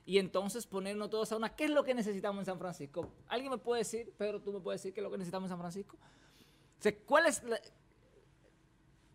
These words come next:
el futuro de San Francisco? ¿Hacia dónde queremos llegar? Si no sabemos eso, entonces no sabemos qué pedir. Y creo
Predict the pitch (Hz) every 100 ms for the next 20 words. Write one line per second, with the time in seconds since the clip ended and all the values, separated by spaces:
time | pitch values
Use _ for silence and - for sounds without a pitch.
0 | _ _ _ 214 220 202 190 262 247 208
1 | 185 175 - 190 - - - - _ -
2 | 185 170 202 220 240 226 226 233 220 220
3 | 226 202 110 - - - - 160 160 254
4 | 285 262 254 233 - 233 262 233 196 202
5 | 170 170 185 190 - 151 135 113 98 -
6 | _ _ _ _ _ _ _ _ _ _
7 | _ _ _ _ _ _ _ _ 139 -
8 | 208 226 208 240